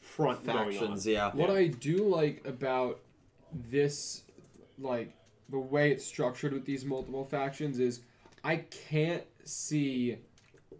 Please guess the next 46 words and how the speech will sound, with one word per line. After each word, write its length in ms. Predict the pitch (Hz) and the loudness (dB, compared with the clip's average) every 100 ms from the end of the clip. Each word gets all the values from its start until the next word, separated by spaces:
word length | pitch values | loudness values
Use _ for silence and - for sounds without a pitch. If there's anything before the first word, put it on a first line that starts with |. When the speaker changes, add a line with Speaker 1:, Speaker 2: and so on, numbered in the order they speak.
| - | -12
Speaker 3:
Roa 680 | 127 123 143 143 143 123 | -6 0 2 4 4 4
teaming 500 | 117 - 143 131 123 | 0 -6 -6 -2 -2
up 180 | 117 117 | -2 -4
with 140 | 113 104 | -6 -8
them 200 | 95 98 | -10 -12
after. 240 | 92 - - - | -16 -16 -16 -10
Like, 380 | - 98 - - | -10 -10 -16 -6
I 140 | 220 151 | 0 2
don't, 260 | 180 - | 2 0
I 80 | 147 | -2
feel 180 | - 190 | 0 2
like 140 | 165 | 4
they 140 | 147 139 | 2 4
all 280 | 151 139 - | 2 0 0
don't 280 | 127 131 - _ 113 | 0 0 -4 _ -8
like 360 | 120 127 123 | -2 0 -2
him 200 | - 107 | -6 -8
already. 380 | 104 76 71 - - _ _ - | -8 -12 -12 -14 -18 _ _ -2
Speaker 2:
Right. 440 | 127 113 104 - - | 2 4 4 -2 -4
Speaker 3:
Like, 180 | 131 | 0
they 120 | 151 160 | 4 4
all 240 | 160 156 | 6 4
look 160 | 151 151 | 2 2
at 100 | 147 | 2
him 200 | 143 139 | 2 0
as, 100 | 127 | -2
like, 180 | 120 - - - | -2 -4 -16 -6
he's 200 | 165 165 | -2 0
trying 280 | - 156 139 | 2 2 2
to 80 | 127 | -2
cheat 280 | - 170 156 | -2 0 4
us 120 | 151 | 6
Speaker 2:
Well, 100 | 131 | 8
I 40 | 214 | 8
don't 80 | 165 | 8
Speaker 3:
out. 40 | |
Speaker 2:
think 120 | 127 | 8
Roa 220 | 131 135 | 8 8
would 180 | 113 107 | 8 6
wanna 260 | 101 147 165 | 4 6 6
Speaker 3:
He's 80 | 147 | 6
try- 120 | 117 | 2
Speaker 2:
team 100 | 151 | 2
up 140 | 98 | -2
with 100 | 202 | 6
Speaker 3:
and, 100 | 214 | 10